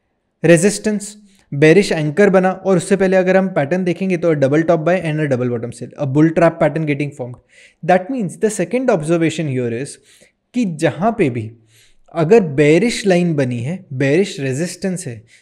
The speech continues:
तो उसके आसपास में फिर से एक बेयर ट्रैप पैटर्न बनेगा। अगर वो बेयर ट्रैप में पार्टिसिपेट करते हैं, तो बुलिश एंकर में कन्वर्ट होने के चांसेस हैं। अगर हम वैसे ही ऑब्जर्व करें कि ये जो भी बेयरिश पैटर्न है, उसके आसपास में ही वापस से एक बेयर ट्रैप पैटर्न बन गया।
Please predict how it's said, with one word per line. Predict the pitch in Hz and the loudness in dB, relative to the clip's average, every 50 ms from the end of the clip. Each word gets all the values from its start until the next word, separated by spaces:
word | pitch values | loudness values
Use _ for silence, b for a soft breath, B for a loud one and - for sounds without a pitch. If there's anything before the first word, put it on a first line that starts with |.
| b _ - | b _ -6
तो | 196 | -6
उसके | 196 196 - 277 254 | -6 -4 -2 -4 -4
आसपास | - 165 180 202 202 - - - 190 175 185 - | -4 -4 -6 -6 -8 -6 -4 -2 -2 -2 -4 -6
में | 220 | -10
फिर | 214 - - 170 151 | -8 -6 -6 -6 -6
से | 151 - 220 208 | -6 -6 -6 -6
एक | - - 190 170 156 143 | -6 -6 -6 -8 -6 -4
बेयर | 143 147 170 175 | -4 -2 -2 -2
ट्रैप | 165 190 185 185 | -2 -4 -4 -4
पैटर्न | 190 - - 160 151 180 180 175 | -4 -6 -8 -6 -6 -6 -6 -4
बनेगा। | 170 165 175 180 185 190 | -4 -6 -4 -4 -4 -4
अगर | 175 165 170 180 | -4 -2 -2 -4
वो | 170 165 185 175 | -2 -2 -2 -2
बेयर | 147 139 143 160 | 0 0 0 -2
ट्रैप | 170 185 175 170 151 165 | -2 -2 -2 -2 -2 -4
में | 180 170 | -4 -4
पार्टिसिपेट | 170 135 127 139 135 - - 175 180 180 170 | -4 -4 -6 -6 -10 -8 -6 -4 -4 -4 -4
करते | - 165 147 143 - 180 | -4 -6 -6 -6 -6 -8
हैं, | 175 151 b b b b b b _ | -8 -8 b b b b b b _
तो | - 185 | -2 -2
बुलिश | 160 147 151 175 160 - | 0 0 0 -2 -2 -2
एंकर | 175 160 151 170 160 | -4 -4 -4 -4 -4
में | 170 190 190 | -4 -6 -6
कन्वर्ट | 175 135 131 139 143 | -6 -6 -6 -6 -6
होने | 151 135 135 135 | -6 -8 -8 -8
के | 139 | -8
चांसेस | 131 - 127 117 107 - 123 110 120 | -8 -10 -10 -12 -14 -14 -16 -16 -18
हैं। | 110 - _ _ _ _ _ - | -20 -20 _ _ _ _ _ -8
अगर | 143 135 156 | -2 0 2
हम | 160 170 160 | 2 2 0
वैसे | 143 131 143 131 - 196 | 0 -2 -2 0 2 2
ही | 196 | 4
ऑब्जर्व | 175 139 123 139 156 151 | 4 4 4 2 2 2
करें | 156 175 151 139 127 107 b b b b b b b b b b _ - | 2 0 -2 -2 -4 -8 b b b b b b b b b b _ -2
कि | 170 | 0
ये | 175 165 175 190 185 | 2 4 4 4 4
जो | 147 175 180 | 4 4 2
भी | 180 214 | 4 2
बेयरिश | 196 160 143 135 147 170 208 202 - - - | 2 4 4 4 4 4 2 2 -2 -6 -10
पैटर्न | 165 170 - - 156 151 139 170 160 160 143 | -12 -6 -2 0 0 0 0 0 -2 -2 -2
है, | 131 131 135 160 185 | -4 -4 -4 -6 -6
उसके | - 160 156 - - - 196 | -6 -8 -8 -4 0 0 0
आसपास | 170 - 156 156 160 - - 185 175 165 - - | 0 0 -2 -4 -4 -4 -2 -2 -2 -2 -2 -4
में | 180 175 | -2 -2
ही | 160 175 220 233 220 - | -2 -2 -2 -4 -6 -6
वापस | 151 143 139 - - 170 170 170 | -4 -4 -4 -2 -2 -2 -2 0
से | - 214 | 0 -2
एक | 214 170 151 | -2 0 2
बेयर | 147 147 151 151 | 2 2 2 2
ट्रैप | 160 170 165 160 | 2 0 0 0
पैटर्न | - 151 143 139 147 135 127 | 0 -2 -2 -2 -2 -4 -4
बन | 123 117 113 | -4 -6 -6
गया। | 110 113 | -6 -8